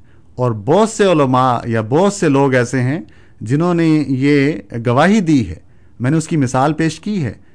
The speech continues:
جب براہین احمدیہ لکھی گئی تو اس وقت کے اہل حدیث کے ایک چوٹی کے عالم مولوی محمد حسین بٹالوی صاحب نے اس کا ریویو لکھا اور یہ لکھا اپنے اخبار میں کہ اس جیسی کتاب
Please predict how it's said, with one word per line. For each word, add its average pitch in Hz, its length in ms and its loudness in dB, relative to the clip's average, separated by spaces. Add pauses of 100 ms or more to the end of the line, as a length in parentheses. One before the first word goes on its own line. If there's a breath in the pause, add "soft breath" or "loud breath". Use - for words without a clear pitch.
(600 soft breath)
جب 131 240 -2
براہین 131 440 0
احمدیہ 185 320 2
لکھی 156 340 0
گئی 127 240 0 (580 soft breath)
تو 143 180 -2
اس 165 160 -6
وقت 185 300 -4
کے 151 320 2 (460)
اہل 143 140 2
حدیث 151 480 0
کے 170 120 -2
ایک 147 200 0
چوٹی 202 320 0
کے 185 120 0
عالم 110 320 2 (460)
مولوی 143 320 0
محمد 139 360 0
حسین 160 300 -2
بٹالوی 143 420 4
صاحب 156 280 2
نے 147 80 2
اس 135 100 -2
کا 135 160 2
ریویو 123 280 0
لکھا 143 320 -2 (640 soft breath)
اور 143 220 2
یہ 190 160 4
لکھا 175 400 2
اپنے 135 260 0 (300)
اخبار 123 460 0
میں 120 240 -2 (500 soft breath)
کہ 135 200 -2
اس 190 300 -2
جیسی 208 300 0
کتاب 131 540 2